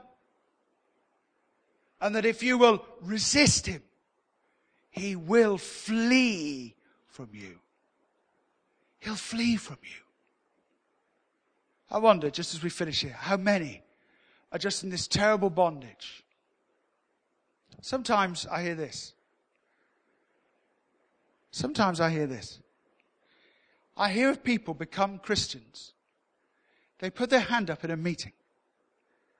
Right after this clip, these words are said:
They're brought to the front and prayed for. Now, now,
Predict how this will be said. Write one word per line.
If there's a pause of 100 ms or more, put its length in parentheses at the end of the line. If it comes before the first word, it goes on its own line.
(640)
They're
brought
to
the
front
and
prayed
for. (1040)
Now,
now,